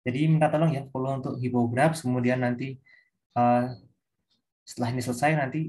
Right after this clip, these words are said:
akan ada linknya untuk Spotify kali ini. Aku nanti minta tolong di-share di grup kelas kalian.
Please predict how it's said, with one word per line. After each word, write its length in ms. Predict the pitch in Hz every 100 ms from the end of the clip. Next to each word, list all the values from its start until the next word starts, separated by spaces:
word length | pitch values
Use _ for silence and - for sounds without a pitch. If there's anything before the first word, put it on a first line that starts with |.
| -
akan 180 | 135 131
ada 240 | 120 120 117 113 113 -
linknya 400 | 123 123 120 120
untuk 240 | 120 -
Spotify 480 | - 120 117 117 113
kali 320 | 117 113 117
ini. 240 | 127 175 180 - _ _ _ _ _
Aku 160 | 117 135
nanti 240 | 131 147
minta 320 | 143 131 127
tolong 320 | 120 123 123
di-share 480 | 117 113 120 120 117 - _ _ _ _
di 240 | 123 120
grup 160 | 120 117 120
kelas 160 | 113
kalian. 640 | 117 113 113 123 147 160